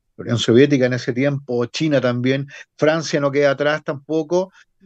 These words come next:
Eh, cuando tú comienzas a hacer hincapié, por ejemplo, cuando se desarrollaba todo este, el espionaje y contraespionaje,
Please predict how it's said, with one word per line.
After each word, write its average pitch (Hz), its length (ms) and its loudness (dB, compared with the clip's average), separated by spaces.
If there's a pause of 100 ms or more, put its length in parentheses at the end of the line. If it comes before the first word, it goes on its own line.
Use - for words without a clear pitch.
(240)
Eh, 131 720 0
cuando 135 280 2
tú 170 140 2
comienzas 185 640 -2
a 156 40 -2
hacer 175 360 0 (800)
hincapié, 131 460 0
por 170 140 -6
ejemplo, 160 480 -6
cuando 143 260 -4
se 135 160 -4
desarrollaba 131 640 2
todo 147 220 -4
este, 175 240 -4
el 151 80 -4
espionaje 135 560 -10
y 131 40 -8
contraespionaje, 139 920 -2